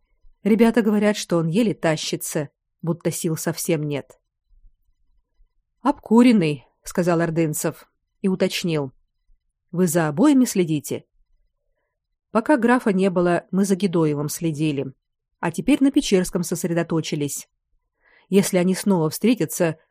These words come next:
граф сам нас куда надо приведёт, объяснил Щеглов. Людей на слежку за двумя людьми у нас не хватает. Ведь теперь круглосуточно смотрим.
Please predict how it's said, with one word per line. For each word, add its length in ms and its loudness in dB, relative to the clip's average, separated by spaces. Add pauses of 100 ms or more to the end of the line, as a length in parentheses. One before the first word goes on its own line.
(160)
граф 280 0
сам 280 0
нас 180 -2
куда 240 -4
надо 220 -2
приведёт, 580 -2 (160)
объяснил 460 -4
Щеглов. 500 -4 (720)
Людей 300 2
на 120 0
слежку 460 -4
за 100 -2
двумя 280 -2
людьми 280 -2
у 60 -2
нас 220 -4
не 80 -2
хватает. 640 -4 (600)
Ведь 160 -2
теперь 240 4
круглосуточно 760 -2
смотрим. 580 -2